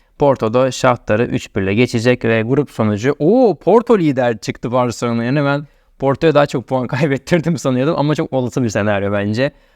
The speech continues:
Porto on dört puanla lider çıktı. Barcelona on bir puanla, Shakhtar beş puanda, Antwerp'te iki puanda oldu. Burada Shakhtar Avrupa Ligi'ne düşecek. Avrupa Ligi'nde şu anda bir temsilcimiz yok. O yüzden çok önemli değil. Ama eğer ki Galatasaray düşerse o zaman orada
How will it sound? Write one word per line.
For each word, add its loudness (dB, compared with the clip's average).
Porto 2
on 2
dört 0
puanla 2
lider 0
çıktı. -2
Barcelona 0
on -2
bir -2
puanla, 0
Shakhtar -2
beş 0
puanda, 0
Antwerp'te 0
iki -2
puanda 2
oldu. 0
Burada 0
Shakhtar 0
Avrupa 0
Ligi'ne -2
düşecek. -2
Avrupa 2
Ligi'nde 2
şu -2
anda 0
bir -4
temsilcimiz 0
yok. 0
O 4
yüzden 0
çok -4
önemli 0
değil. 2
Ama 0
eğer 0
ki -6
Galatasaray -2
düşerse -2
o -2
zaman 0
orada 0